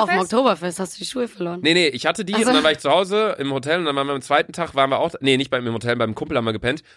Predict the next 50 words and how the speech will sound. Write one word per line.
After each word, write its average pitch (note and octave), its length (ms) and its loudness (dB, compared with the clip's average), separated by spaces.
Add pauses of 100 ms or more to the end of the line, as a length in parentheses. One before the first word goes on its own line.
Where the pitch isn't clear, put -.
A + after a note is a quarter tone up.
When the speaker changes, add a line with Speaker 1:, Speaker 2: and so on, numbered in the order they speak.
Speaker 3:
und A#2+ 160 -4
da D3+ 340 4
war B2 300 0
alles, C#3 400 2
wir A#2 140 -4
waren A#2+ 100 2
da A#2+ 60 -2
zu - 120 -10
zehn A#2+ 300 2
und G#2+ 80 -4
da A2 80 4
habe A2 120 2
ich A2+ 40 -4
die A2+ 140 -2
verloren A#2 220 2
und A#2 100 0
dann - 20 -4
habe A2 80 -2
ich G#2+ 80 -6
normale G2+ 260 -4
Sneaker G#2+ 280 -6
angezogen G2+ 360 -6
am G2 100 -6
zweiten - 280 -8
Tag. F#2+ 240 -10 (240)
Aber B2+ 140 4
da B2+ 100 4
wurde D#3 120 2
ich - 100 -2
auch D#3+ 100 2
schon - 140 -4
angemeckert, D3+ 420 2
so B2+ 80 -14
von B2 180 -4
wegen, B2 200 0
was A#2+ 100 -4
mir B2 60 -2
denn A#2 120 0
einfallen B2 320 -2
würde, A#2 140 -4
Sneaker B2 400 -6
anzuziehen - 380 -6
Speaker 2:
Ja, F#3+ 140 4
Speaker 3:
dazu. G3+ 80 2
Speaker 2:
das G#3 80 -4
ist - 40 -4
eigentlich G3 260 0
voll, G#3 200 2
äh, F#3+ 680 -2
Skandal. G3 760 2